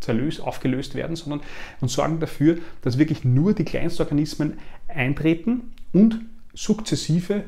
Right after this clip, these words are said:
über einen Zeitraum von drei Monaten den Tee, den Grüntee und den Räubusch-Tee abbauen. Warum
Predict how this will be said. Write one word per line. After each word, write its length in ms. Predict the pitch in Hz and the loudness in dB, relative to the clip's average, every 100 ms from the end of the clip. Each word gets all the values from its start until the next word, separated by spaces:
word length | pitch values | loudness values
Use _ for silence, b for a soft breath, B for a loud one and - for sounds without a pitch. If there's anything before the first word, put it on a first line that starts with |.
| - | -4
über 160 | 120 | -2
einen 160 | 110 107 | -2 -2
Zeitraum 340 | 117 113 127 | -4 -4 -4
von 220 | 110 101 | -2 -2
drei 240 | 101 101 110 | -2 -2 0
Monaten 560 | 113 139 170 175 175 - - | 0 0 -2 -2 -6 -6 -2
den 320 | 120 113 - | -2 -2 -6
Tee, 460 | - - 120 185 - | -8 -2 0 0 -2
den 140 | 110 98 | -8 -8
Grüntee 420 | - 131 180 147 | -2 0 0 -2
und 140 | 113 | -4
den 100 | 104 | -4
Räubusch-Tee 880 | 95 98 127 147 147 - 120 170 B B B B | -4 -2 -2 -2 -4 -2 -2 -2 B B B B
abbauen. 560 | - - - 98 95 98 - B B B | -8 -10 -4 -2 -2 -4 -8 B B B
Warum 400 | 131 120 202 214 | 2 6 8 6